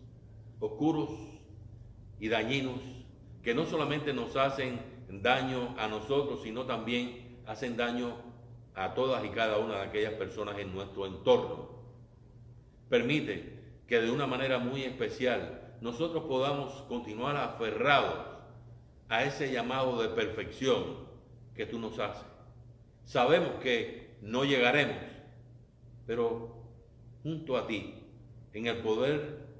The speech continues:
de tu palabra, bajo la guía del Espíritu Santo,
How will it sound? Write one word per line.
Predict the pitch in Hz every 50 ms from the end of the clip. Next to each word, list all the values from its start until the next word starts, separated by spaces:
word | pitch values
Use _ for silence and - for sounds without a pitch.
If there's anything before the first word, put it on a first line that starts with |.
| - - -
de | 107 110
tu | - 127 -
palabra, | 101 101 101 110 113 110 98 90 - - - - - - - - -
bajo | - 110 113 - 110 113
la | 107 101
guía | 101 131 156 160 151 - - - - - -
del | 104 107 104
Espíritu | 104 - - 127 131 127 123 - 110 -
Santo, | - 120 113 107 90 - 82 80